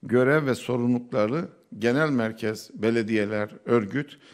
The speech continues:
ve belediyelerin birlikte çalışma prensiplerinin belirlenmesi olarak belirledik. Yine burada biz belediyelerimiz ve Cumhuriyet Halk Partisi il başkanlarımızla yaptığımız toplantıda siyasi yol haritamızın nasıl olacağı konusunda da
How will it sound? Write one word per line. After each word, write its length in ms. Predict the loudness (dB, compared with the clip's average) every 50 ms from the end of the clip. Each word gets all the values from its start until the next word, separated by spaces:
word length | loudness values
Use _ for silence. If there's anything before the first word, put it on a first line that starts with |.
| -20 _ _ _ _ -6
ve 140 | -4 -2 -2
belediyelerin 640 | -2 -2 0 0 0 0 2 0 0 0 0 -2
birlikte 440 | 0 -2 -2 -2 -4 -6 -6 -6 -6
çalışma 520 | -6 -6 -6 -6 -6 -6 -8 -8 -8 -8 -6
prensiplerinin 800 | -4 -4 -4 -4 -6 -10 -12 -10 -6 -6 -4 -4 -4 -4 -2 -2
belirlenmesi 680 | 0 0 2 2 0 0 0 0 -2 -2 -2 -4 -4
olarak 280 | -2 -2 -4 -6 -8 -12 -16 _ _ -10
belirledik. 580 | -6 -4 -4 -4 -4 -4 -6 -8 -10 -16 -20 _ _ _ _ _ -20 -20 -20 _ _ _ _ -4
Yine 240 | 0 2 2 2 4
burada 360 | 4 4 4 4 2 2 2
biz 300 | 0 -2 -4 -8 -6 -4
belediyelerimiz 840 | -2 -2 0 -2 -2 -2 -2 -2 0 0 0 0 -2 -2 -4 -4 -6
ve 200 | -6 -6 -6 -8 -8
Cumhuriyet 320 | -8 -6 -4 -4 -4 -4 -4
Halk 220 | -4 -4 -4 -4
Partisi 540 | -2 -2 -2 -2 -4 -6 -6 -6 -6 -6 -6 -4
il 200 | -4 -2 -2 0
başkanlarımızla 760 | -2 -2 -2 -4 -6 -6 -4 -2 -2 -2 -4 -4 -4 -4 -4
yaptığımız 440 | -4 -4 -6 -8 -8 -8 -8 -8 -8
toplantıda 680 | -8 -10 -8 -6 -4 -4 -4 -4 -6 -4 -4 -6 -6 -8 -14 -20 -20 -20 -20 -20 _ _ _
siyasi 640 | -14 -6 -2 0 2 2 0 -2 -4 -4 -2 0 0
yol 220 | 2 2 2 2
haritamızın 640 | 0 -2 -2 -2 -4 -6 -6 -6 -6 -6 -6 -6 -4
nasıl 240 | -4 -6 -6 -6 -4
olacağı 380 | -4 -4 -4 -4 -4 -6 -6
konusunda 560 | -6 -6 -6 -6 -8 -8 -6 -6 -4 -4 -4
da 160 | -4 -4 -6